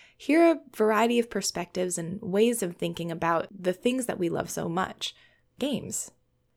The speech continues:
She Dreams Elsewhere is a heavy title that's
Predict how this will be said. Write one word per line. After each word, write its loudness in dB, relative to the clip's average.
She 2
Dreams -2
Elsewhere 0
is 2
a 4
heavy 0
title -4
that's -2